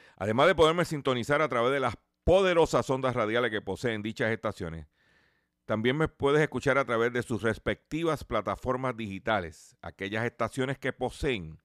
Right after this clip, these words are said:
su c-, aplicación para su teléfono Android y o iPhone, o aquellas que tienen su servicio de streaming a través de sus páginas de internet o redes sociales.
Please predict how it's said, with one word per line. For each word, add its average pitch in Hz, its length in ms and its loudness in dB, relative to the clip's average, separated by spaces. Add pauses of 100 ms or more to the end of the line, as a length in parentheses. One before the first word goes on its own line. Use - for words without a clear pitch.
(720)
su - 140 -8
c-, - 240 -12
aplicación 117 720 -4
para 110 260 0
su 98 120 -10
teléfono 113 580 -4
Android 139 480 -2
y 151 200 -8
o 147 240 2
iPhone, 104 520 -4 (480)
o 110 120 2
aquellas 147 320 -2
que 117 100 -2
tienen 143 240 -4
su 123 140 -10
servicio 113 360 -4
de 120 100 2
streaming 135 440 -4
a 113 100 0
través 95 260 -2
de 110 80 0
sus 104 120 -6
páginas 110 460 -2
de 101 60 -8
internet 98 600 -6
o 95 100 -2
redes 87 280 -6
sociales. - 580 -18